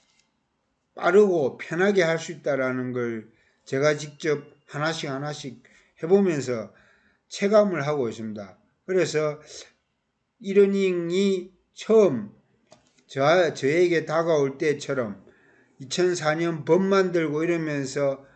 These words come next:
완전히 좀 내가 만드는 그런 주도하는 느낌도 들고 이랬는데 챗지피티는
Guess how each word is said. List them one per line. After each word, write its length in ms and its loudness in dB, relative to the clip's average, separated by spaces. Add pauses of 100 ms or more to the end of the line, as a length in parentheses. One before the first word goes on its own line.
완전히 640 -2
좀 360 -2 (420)
내가 360 2
만드는 800 -2
그런 760 -6 (240)
주도하는 580 2
느낌도 500 -4
들고 340 -2
이랬는데 540 -4 (640)
챗지피티는 1300 -4